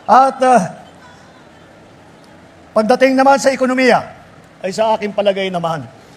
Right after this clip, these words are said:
wag na po tayo papasok sa mga illegal na mga industriya kagaya ng Pogo. Hindi po natin yan kailangan. Eh, yung Pogo na yan, ang nangyari dyan, naging, ay, ay, lahat po ng krimen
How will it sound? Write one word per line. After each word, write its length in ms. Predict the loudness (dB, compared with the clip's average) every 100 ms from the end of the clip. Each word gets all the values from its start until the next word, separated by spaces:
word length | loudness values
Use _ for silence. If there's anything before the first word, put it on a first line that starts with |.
| -14
wag 180 | -8 -6
na 80 | -6
po 180 | -4 -6 -2
tayo 400 | -2 0 -2 -2
papasok 720 | -2 -2 -2 -2 -2 -2 -2 -12 -20 -18
sa 240 | 0 2 2
mga 400 | 0 -4 -4 -4
illegal 720 | -6 0 4 6 4 -6 -16 -20 -20 -8
na 280 | -2 0 0
mga 600 | -2 -2 0 -2 -6 -10
industriya 640 | -8 -8 -8 -4 0 0
kagaya 320 | 0 0 -2 -2
ng 240 | -6 -4
Pogo. 480 | -2 2 4 4 2 -8 -14 -20 -20 -20
Hindi 320 | -12 -8 -6 -4
po 160 | -2
natin 400 | 2 0 0 -4
yan 160 | -4 -4 -2
kailangan. 600 | 0 2 0 0 -4 -6 -12 -20 -20 -10
Eh, 160 | -6 -4
yung 80 | 0
Pogo 240 | 0 0 -2
na 160 | 0
yan, 240 | 0 -2 -6
ang 160 | -6
nangyari 480 | -6 0 2 2 2
dyan, 220 | 2 0 -2 -16 -8 -4
naging, 560 | 0 2 4 2 -2 -8 -20 -6
ay, 400 | -2 2 0 -2
ay, 120 | -6 -8 -4
lahat 320 | -2 -2 -2
po 160 | -4 -2
ng 160 | -6
krimen 560 | -6 -6 -2 -2 -2